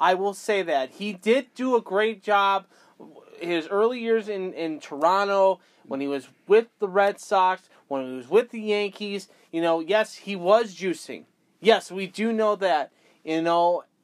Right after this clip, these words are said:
pitching-wise, that takes more of a struggle and more of a fatigue on your body than just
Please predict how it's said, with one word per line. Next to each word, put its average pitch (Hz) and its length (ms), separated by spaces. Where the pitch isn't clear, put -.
pitching-wise, 247 1040
that 208 360
takes - 280
more 226 400
of 165 200
a 165 60
struggle 202 580
and 160 200
more 180 200
of 175 100
a 160 80
fatigue - 480
on 185 160
your 160 80
body 175 400
than 147 140
just 165 280